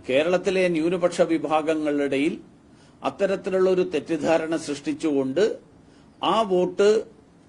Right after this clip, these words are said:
സ്വന്തമാക്കാൻ വേണ്ടിയിട്ടുള്ള മത്സരമാണ് അവിടെ നടന്നത്. അതാണ് ജമാഅത്തെ ഇസ്ലാമിയും പി ഡി പിയും ഒക്കെ ഇവര് മാറി മാറിയിട്ട് രണ്ടു കൂട്ടരും, ആ, ഒരു കൂട്ടർ ജമാഅത്തെ ഇസ്ലാമിയും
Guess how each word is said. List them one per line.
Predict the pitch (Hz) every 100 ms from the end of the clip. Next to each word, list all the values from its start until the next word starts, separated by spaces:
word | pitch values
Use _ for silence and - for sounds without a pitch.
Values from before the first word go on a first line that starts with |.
| - - -
സ്വന്തമാക്കാൻ | 160 170 190 180 - 180 175
വേണ്ടിയിട്ടുള്ള | 165 156 156 160 175 160
മത്സരമാണ് | 147 139 175 160 139 135 156 165 - 127
അവിടെ | 135
നടന്നത്. | 139 123 113 101 98 -
അതാണ് | 135 165 185
ജമാഅത്തെ | 180 160 170 170 180
ഇസ്ലാമിയും | 170 170 165 165 170 165 - - - - - 147
പി | 160
ഡി | 175
പിയും | 170 170 160
ഒക്കെ | 147 170
ഇവര് | 151 160
മാറി | 151 151
മാറിയിട്ട് | 156 151 156 151 -
രണ്ടു | 156 147 147 160
കൂട്ടരും, | 156 143 151 151 - - -
ആ, | - 131 135 135 135 131 131 127 123 123 - - -
ഒരു | 139
കൂട്ടർ | 156 156 151
ജമാഅത്തെ | 143 139 151 147 160
ഇസ്ലാമിയും | 143 156 147 165 180